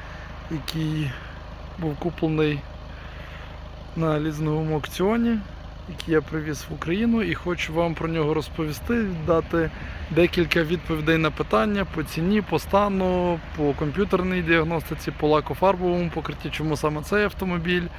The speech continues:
От, значить, поїхали. Це йде Golf сьомий, е, з двигуном один і шість на п'ятиступеневій механічній коробці передач.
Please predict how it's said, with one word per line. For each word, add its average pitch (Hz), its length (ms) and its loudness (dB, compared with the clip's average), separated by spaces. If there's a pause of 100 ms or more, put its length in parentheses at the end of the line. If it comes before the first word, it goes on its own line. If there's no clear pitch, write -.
(680)
От, 160 500 6
значить, 185 340 2
поїхали. 143 500 2 (920)
Це 202 180 8
йде 185 120 8
Golf 196 320 6
сьомий, 240 500 2 (200)
е, 165 260 4
з 151 40 -2
двигуном 170 420 2
один 160 240 2
і 151 40 2
шість 233 460 0
на 160 220 0
п'ятиступеневій 165 880 0 (360)
механічній 175 500 2
коробці 165 400 0
передач. 160 640 2